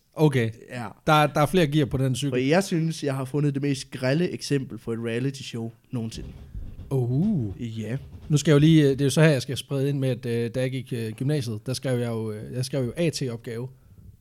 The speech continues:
Speaker 1: om Sydney Lee og fik topkarakter.
Speaker 2: <laughs>
Speaker 1: Jeg forsvarede jo Sydney Lee som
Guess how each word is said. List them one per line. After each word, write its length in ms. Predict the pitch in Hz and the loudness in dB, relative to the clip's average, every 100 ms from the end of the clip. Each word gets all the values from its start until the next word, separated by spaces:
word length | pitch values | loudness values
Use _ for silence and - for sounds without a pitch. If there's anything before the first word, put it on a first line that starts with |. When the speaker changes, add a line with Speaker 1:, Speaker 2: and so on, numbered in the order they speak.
| _ _ _ | _ _ _
Speaker 1:
om 280 | 127 123 113 | 0 0 -2
Sydney 320 | 110 - 120 123 | -6 -6 -4 -2
Lee 240 | 131 143 131 _ _ _ _ | -2 -2 -4 _ _ _ _
og 100 | 135 | 2
fik 120 | - - | 4 4
topkarakter. 580 | 143 131 135 480 135 107 | 2 2 0 2 0 -2
Speaker 2:
<laughs> 40 | 480 539 466 494 587 605 605 587 605 605 807 _ _ _ _ _ _ _ _ - - - | -2 -4 -6 -8 -10 -12 -14 -16 -18 -20 -20 _ _ _ _ _ _ _ _ -20 -14 4
Speaker 1:
Jeg 120 | 170 | 6
forsvarede 480 | 175 - 214 180 131 | 6 6 6 8 6
jo 200 | 131 - - - | 2 -2 -12 -12
Sydney 380 | - - 160 160 | -4 0 2 4
Lee 340 | 156 175 185 196 | 6 6 4 2
som 400 | - 147 135 | 0 2 0